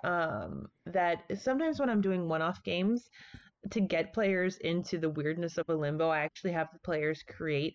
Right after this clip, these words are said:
the limbo with me, um, just 'cause it's, it's a good exercise, you know, getting everyone ready and into playing. And I was doing a, uh, a podca-,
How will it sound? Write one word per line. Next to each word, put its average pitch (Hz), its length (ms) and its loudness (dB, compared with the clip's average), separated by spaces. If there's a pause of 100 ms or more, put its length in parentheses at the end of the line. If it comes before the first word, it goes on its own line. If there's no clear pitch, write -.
(140)
the 165 80 -2
limbo 156 360 2
with 147 240 -2
me, 233 320 -2 (480)
um, 165 400 2
just 190 200 -2
'cause 196 120 0 (100)
it's, 196 120 -2
it's - 220 -2
a 196 40 2
good 185 160 2
exercise, 160 680 -2
you 160 80 -2
know, 151 120 2
getting 147 300 0
everyone 147 420 0
ready 143 440 2
and 143 320 -2
into 160 260 -2
playing. 156 540 0 (440)
And 165 380 0
I 185 100 2
was 190 220 4
doing 208 600 2
a, 165 380 2
uh, 147 540 0 (200)
a 170 60 -2 (100)
podca-, 165 340 -2